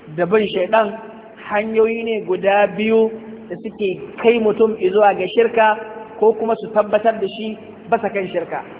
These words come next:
Allah madaukakin sarki ya kyashe mu. Allah ya nuna mana gaskiya gaskiya ce, ba mu ikon banta, ya nuna mana ƙarya ƙarya ce, ya ba mu ikon guje mata. Abin da muka faɗa ya zanto daidai, falla ce daga Allah madaukakin sarki, muna roƙon sa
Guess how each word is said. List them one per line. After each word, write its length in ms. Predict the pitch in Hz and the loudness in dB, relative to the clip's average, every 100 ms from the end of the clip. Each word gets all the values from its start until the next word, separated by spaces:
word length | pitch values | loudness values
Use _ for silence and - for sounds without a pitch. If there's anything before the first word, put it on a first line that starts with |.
| - | -4
Allah 160 | 196 196 | 0 2
madaukakin 400 | 190 170 180 180 | 0 -2 -6 -6
sarki 300 | 180 180 180 | -6 -4 -4
ya 40 | 160 | -2
kyashe 240 | 180 185 190 | -2 0 0
mu. 140 | 185 - - - - - | 0 -4 -12 -14 -12 -2
Allah 160 | 190 185 | 2 2
ya 60 | |
nuna 160 | 185 185 | 2 0
mana 180 | 175 170 | 0 -2
gaskiya 320 | 175 - 180 175 | -6 -6 -4 -4
gaskiya 320 | 185 - 185 | -6 -4 -4
ce, 100 | 185 | -2
ba 140 | 165 170 | 0 2
mu 60 | 170 | 2
ikon 240 | 175 165 | 0 0
banta, 320 | 170 165 196 190 - - - | 0 2 2 0 -6 -16 -10
ya 80 | 160 | -4
nuna 240 | 170 175 170 | -2 0 -2
mana 220 | 170 156 | -2 -4
ƙarya 240 | 165 170 170 | -4 -2 -2
ƙarya 240 | 170 175 170 | 0 0 0
ce, 240 | 175 165 170 - - | -2 -2 -4 -8 0
ya 60 | 160 | 2
ba 100 | 170 | 4
mu 120 | 165 | 2
ikon 260 | 170 165 151 | 0 0 0
guje 200 | 160 156 | 2 2
mata. 260 | 165 170 - - - - | 2 2 0 -2 -8 -6
Abin 160 | 170 175 | 0 2
da 60 | 170 | 2
muka 200 | 175 165 | 0 0
faɗa 240 | 156 170 | 2 2
ya 20 | 170 | 2
zanto 200 | 170 175 | 0 0
daidai, 220 | 170 170 | 0 0
falla 240 | 170 175 175 | 2 0 0
ce 60 | 160 | 0
daga 160 | 147 | 2
Allah 140 | 156 160 | 2 2
madaukakin 320 | 156 151 160 165 | 0 -2 -2 -4
sarki, 200 | 156 170 | -2 0
muna 200 | 170 160 | 4 4
roƙon 300 | 147 170 170 | 4 2 2
sa 200 | 170 | 2